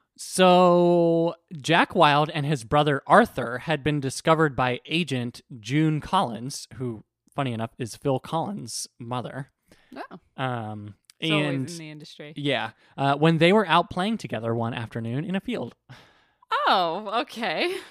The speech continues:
Speaker 1: Um, she helped enroll them in a private art school, and they ended up both being cast in the original West End production, um, with Arthur being one of the boys rotating to play Oliver and Jack playing Charlie Bates, who was a member of Fagin's gang.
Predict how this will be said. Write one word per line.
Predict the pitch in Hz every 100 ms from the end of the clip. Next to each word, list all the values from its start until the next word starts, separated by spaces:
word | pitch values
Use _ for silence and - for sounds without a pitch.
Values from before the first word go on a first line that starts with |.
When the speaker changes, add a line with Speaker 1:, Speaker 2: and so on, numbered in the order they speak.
| _
Speaker 1:
Um, | 143 143 143
she | 190 165
helped | 180 -
enroll | 180 156 135 143
them | 156 170 165
in | 160 135
a | 120
private | - 139 135 -
art | 202
school, | - - 123 123
and | 151 143
they | 139
ended | 143 160 151
up | 135 117
both | 147 -
being | 151 151
cast | 147 135 123 - -
in | 135
the | 131
original | 117 135 160 139 123
West | 113 131 -
End | 175 233
production, | - 117 - - 127 - -
um, | 123 110
with | 120 127 -
Arthur | 156 - 143 123 - _ _ -
being | 127 165 175 151
one | 147
of | 147
the | 131
boys | 127 135 131 113
rotating | 117 135 - 131 120 120
to | -
play | 117 -
Oliver | 151 175 113 117 120 - 135
and | 120 110
Jack | 135 139 -
playing | - 123 117 110
Charlie | - 143 143 135
Bates, | 123 120 - -
who | - 120
was | 117 110 -
a | 131
member | 131 127 135
of | 131
Fagin's | - 107 120 113
gang. | 175 165 -